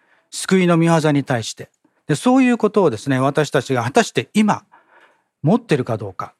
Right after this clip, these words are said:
ということをですね、おのおの吟味していただきたいなと思っております。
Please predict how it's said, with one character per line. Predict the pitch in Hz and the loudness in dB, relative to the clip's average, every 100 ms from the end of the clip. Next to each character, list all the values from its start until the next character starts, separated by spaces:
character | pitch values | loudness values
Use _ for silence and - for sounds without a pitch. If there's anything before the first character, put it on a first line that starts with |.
| _ | _
と | 170 | -2
い | |
う | 143 | 0
こ | 135 | 0
と | |
を | 110 | -4
で | |
す | 95 139 | -4 -2
ね、 | 123 104 127 | -2 -4 -8
お | 139 143 | -4 0
の | 165 185 | 2 4
お | |
の | 151 135 | 2 2
吟 | 139 147 | 0 0
味 | 131 | 0
し | |
て | - | -2
い | 120 | -2
た | 120 | -2
だ | 120 | -4
き | - | -2
た | 135 | -2
い | 123 | 2
な | 196 | 2
と | 180 110 _ _ | 0 -4 _ _
思 | 143 135 | -2 -2
っ | |
て | - | -4
お | 101 | -10
り | 98 | -10
ま | 95 | -12
す。 | - - | -12 -14